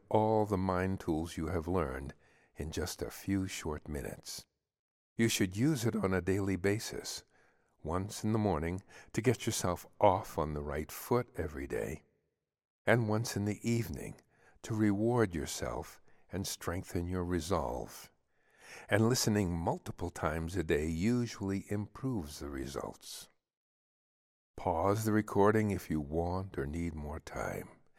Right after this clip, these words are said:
And if you find parts of it difficult to accomplish, take some time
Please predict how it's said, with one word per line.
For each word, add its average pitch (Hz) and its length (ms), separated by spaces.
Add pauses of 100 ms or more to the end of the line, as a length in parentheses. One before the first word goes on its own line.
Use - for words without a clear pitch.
(400)
And 107 100
if 113 140
you 127 80
find 131 380
parts - 340
of 110 120
it 101 140
difficult 110 520
to 85 140
accomplish, - 840 (560)
take - 300
some 131 240
time 101 480